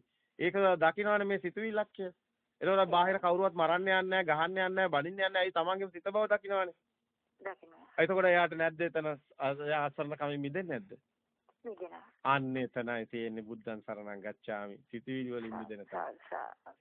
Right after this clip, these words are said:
Speaker 1: ඒකයි නත්ති මේ සරණං අඤ්ඤං බුද්ධෝ මේ සරණං වරං කියන්නේ. ඒකයි ඒ ධර්මයේ දකින තැනයි, ඒ ධර්මතාවයේ දකින අර අපි කිව්වේ දෙයක් කියලා දෙයක් නැහැ. බාහිර දෙයක් කියලා දෙයක් නැහැ. ඒ ධර්මතාවයේ දැකීමයි.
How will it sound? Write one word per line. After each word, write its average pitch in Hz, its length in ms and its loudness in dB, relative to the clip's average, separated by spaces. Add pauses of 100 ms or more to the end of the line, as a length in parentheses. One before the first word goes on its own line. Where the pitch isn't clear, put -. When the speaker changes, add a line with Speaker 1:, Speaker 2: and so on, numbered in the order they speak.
Speaker 1:
ඒකයි 139 520 0
නත්ති 160 420 -4
මේ 196 180 2
සරණං 170 440 0
අඤ්ඤං 156 360 0
බුද්ධෝ 143 360 -8
මේ 147 160 -6
සරණං 127 420 -6
වරං 117 240 -8
කියන්නේ. 104 400 -20 (440)
ඒකයි 180 320 4
ඒ 180 80 2
ධර්මයේ 185 360 6
දකින 185 340 2
තැනයි, 156 400 0
ඒ 143 160 -4
ධර්මතාවයේ 151 600 -2
දකින 143 360 -4 (300)
අර 139 140 2
අපි 151 200 0
කිව්වේ 165 260 -2
දෙයක් 160 240 4
කියලා 165 280 -2
දෙයක් 160 260 0
නැහැ. 170 260 -2 (280)
බාහිර 180 300 6
දෙයක් 175 260 2
කියලා 202 280 -2
දෙයක් 208 220 2
නැහැ. 180 200 4
ඒ 165 80 0
ධර්මතාවයේ 180 520 2
දැකීමයි. 139 520 -6